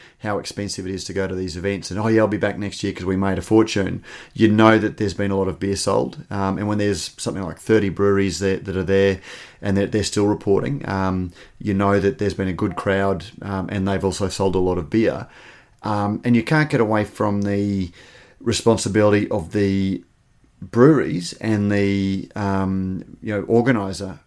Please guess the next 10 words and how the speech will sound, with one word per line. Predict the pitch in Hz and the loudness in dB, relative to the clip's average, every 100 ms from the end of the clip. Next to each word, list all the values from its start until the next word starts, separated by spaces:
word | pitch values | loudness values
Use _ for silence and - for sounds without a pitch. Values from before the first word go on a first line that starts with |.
| - | -14
um, | 104 98 98 98 95 - - | -10 -8 -6 -6 -8 -10 -14
to | - 104 98 98 | -8 -6 -4 -4
really | 107 110 101 | -2 -2 -4
police | - 101 104 113 - | -8 -6 -4 -4 -4
that, | 131 - - - | -4 -6 -16 -10
because | 110 - 120 107 104 98 - - - _ _ _ _ _ _ _ _ - | -10 -6 -2 -2 -4 -8 -16 -20 -20 _ _ _ _ _ _ _ _ -4
one | 120 | -2
of | 117 | 0
those | 117 - | -2 -2
things, | - - | -6 -8